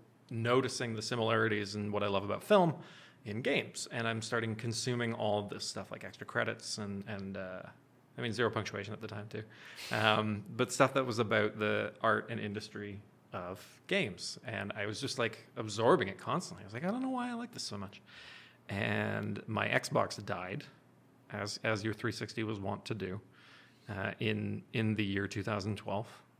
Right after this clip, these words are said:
And, um, and I was like, "Oh, maybe I'm done with video games. Maybe that's it, right?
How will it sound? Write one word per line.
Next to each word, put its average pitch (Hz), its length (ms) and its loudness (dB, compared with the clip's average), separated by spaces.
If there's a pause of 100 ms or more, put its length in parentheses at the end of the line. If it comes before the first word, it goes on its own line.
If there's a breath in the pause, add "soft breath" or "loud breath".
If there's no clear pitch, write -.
And, 110 300 4
um, 107 560 2 (600)
and 123 100 4
I 139 60 6
was 135 100 4
like, 156 160 6
"Oh, 294 140 8
maybe 254 200 6
I'm 196 100 6
done 196 180 6
with 180 100 2
video 190 220 2
games. - 260 -14
Maybe 135 160 -6
that's 151 180 -2
it, 123 120 -2 (180)
right? 139 160 -4